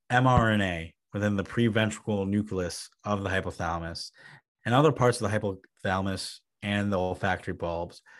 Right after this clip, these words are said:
within multiple animals, not just rats, but multiple animals, um, suggesting that the gene expression or the D N A expression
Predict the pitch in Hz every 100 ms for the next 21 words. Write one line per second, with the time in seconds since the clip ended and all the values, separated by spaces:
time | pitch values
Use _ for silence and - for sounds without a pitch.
0 | - - 104 107 104 104 117 131 131 -
1 | 107 95 82 - 101 98 85 80 104 110
2 | 117 120 101 85 - - - _ _ -
3 | 101 107 127 127 - 98 92 90 87 98
4 | - _ _ - - _ _ - _ 98
5 | 98 95 92 104 _ - 113 123 - 120
6 | 110 104 104 101 - 98 95 95 - _
7 | 107 - 143 147 - - 92 87 - 92
8 | 95 92 92 92 - 123 117 113 110 -
9 | - 95 - 87 87